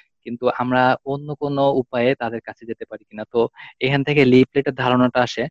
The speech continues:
যে লিফলেটের মাধ্যমে হয়তো তাদেরকে, উম, সহজেই, উম, একটা মেসেজ দেওয়া যেতে পারে। তো প্ল্যান করা হয়েছিল লিফলেট, আহ, ছাপানোর, কিন্তু কোনো কারণে হচ্ছিল না।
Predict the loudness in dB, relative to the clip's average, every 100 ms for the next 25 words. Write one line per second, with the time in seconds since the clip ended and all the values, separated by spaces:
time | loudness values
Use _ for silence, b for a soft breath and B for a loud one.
0 | -10 _ _ _ -6 -4 -2 -2 -2 -4
1 | -6 -4 -4 -6 -10 -10 -10 -14 -16 -16
2 | -10 -10 -10 _ _ _ -20 -8 -4 -4
3 | 0 0 0 -4 _ -20 _ -6 -4 -2
4 | -2 0 0 0 -4 -6 -6 -8 _ _
5 | _ b b _ _ _ 0 4 6 4
6 | 2 _ 2 2 2 2 4 2 0 0
7 | 2 4 4 0 -6 -2 -4 -4 _ _
8 | -10 -8 -6 -6 -4 -6 -8 -12 -6 -2
9 | 0 2 2 2 2 0 -2 0 2 2